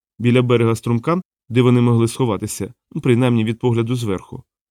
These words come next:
Роканон заповз туди, як тварина, у своє лігво і заснув. Коли за п'ятнадцять годин прокинувся, вже сутеніло, а Яган сидів поблизу. Він назбирав трохи зелених пагонів та їстівних коренів.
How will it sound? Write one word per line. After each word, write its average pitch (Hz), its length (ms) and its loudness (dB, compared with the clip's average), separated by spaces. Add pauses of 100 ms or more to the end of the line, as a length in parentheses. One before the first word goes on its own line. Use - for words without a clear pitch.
(140)
Роканон 117 440 2
заповз 135 360 -2
туди, 107 240 -2
як 107 180 0
тварина, 127 380 0
у 120 100 -8
своє 113 260 0
лігво 98 320 -2
і 120 60 -2
заснув. - 400 -10 (800)
Коли 202 200 4
за 160 120 0
п'ятнадцять 123 440 -2
годин 110 260 0
прокинувся, 123 580 -2
вже 110 200 -4
сутеніло, 117 580 -2 (300)
а 113 80 0
Яган 156 280 2
сидів 117 300 -4
поблизу. 127 500 -4 (760)
Він 127 160 6
назбирав 120 400 2
трохи 120 280 -2
зелених 120 380 0
пагонів 139 500 0
та 113 120 -2
їстівних 120 540 0
коренів. 87 480 -8